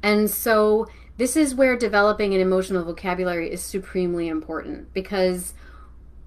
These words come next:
what, how do we develop an emotional vocabulary in the first place?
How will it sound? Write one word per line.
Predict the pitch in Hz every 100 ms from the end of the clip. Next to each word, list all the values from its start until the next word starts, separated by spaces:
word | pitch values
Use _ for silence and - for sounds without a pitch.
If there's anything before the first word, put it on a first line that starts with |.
| - - -
what, | 220 269
how | - - - 311 392
do | 381
we | 330 294
develop | 285 202 202 214 196 185 -
an | 190
emotional | 175 175 180 175
vocabulary | 160 170 - 175 175 175 165 165
in |
the | 143
first | 139 - 196 185 - -
place? | - - - - - -